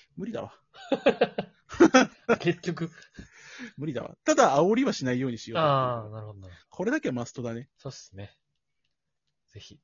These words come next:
Speaker 2: 大事にしていただいて。
Speaker 1: そう、みんなね、たの-、ルールを守って楽しくデュエルしましょう。
Speaker 2: はい。こんな感じでお願いします。では、また来週お会いしましょう。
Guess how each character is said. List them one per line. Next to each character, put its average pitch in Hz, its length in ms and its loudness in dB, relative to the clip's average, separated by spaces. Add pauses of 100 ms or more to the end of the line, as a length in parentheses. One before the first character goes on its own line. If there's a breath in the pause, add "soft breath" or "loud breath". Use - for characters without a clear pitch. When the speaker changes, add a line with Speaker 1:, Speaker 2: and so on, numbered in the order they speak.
(120)
Speaker 2:
大 104 180 -12
事 98 120 -16
に 85 100 -20
し - 80 -20
て - 100 -20
い 87 40 -20
た - 120 -20
だ 113 80 -18
い 113 80 -20
て。 - 200 -20 (480 soft breath)
Speaker 1:
そ - 160 -16
う、 - 220 -18
み 120 80 -6
ん 110 40 -6
な 110 60 -8
ね、 110 140 -10 (260)
た - 100 -8
の-、 123 120 -4 (240)
ル 131 120 -6
ー 127 40 -2
ル 120 100 -2
を - 20 -4
守 113 120 -6
っ - 20 -10
て 113 80 -14
楽 117 160 -8
し - 40 -16
く 117 80 -12
デ 104 80 -10
ュ 104 40 -8
エ - 20 -8
ル 104 60 -14
し - 60 -18
ま 101 60 -18
し - 80 -18
ょ - 40 -18
う。 - 40 -20 (140)
Speaker 2:
は - 520 -4
い。 - 100 -4 (960 loud breath)
こ 110 40 -20
ん 104 40 -18
な 107 60 -18
感 104 200 -18
じ 98 120 -20
で 104 200 -20 (200)
お 98 40 -20
願 98 140 -20
い - 40 -20
し - 120 -20
ま 104 140 -16
す。 - 460 -20
で 135 80 -18
は、 135 300 -14
ま 113 120 -18
た 120 200 -14
来 123 180 -8
週 - 300 -8
お 139 160 -4
会 143 40 -4
い - 40 -6
し 147 100 -8
ま 151 80 -8
し 151 320 -10
ょ 156 240 -8
う。 - 20 -20